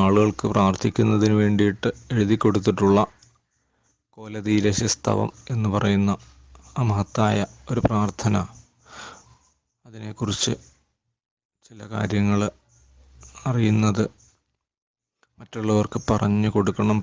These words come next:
പകർന്നു കൊടുക്കണം എന്നുള്ളത്, ഭഗവാൻ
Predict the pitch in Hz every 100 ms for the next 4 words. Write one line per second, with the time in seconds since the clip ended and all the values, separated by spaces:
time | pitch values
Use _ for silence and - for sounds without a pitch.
0 | 107 95 95 104 101 92 104 104 101 98
1 | 95 92 - - _ _ _ _ _ _
2 | _ _ _ _ _ _ _ _ _ _
3 | _ _ - 113 110 113 113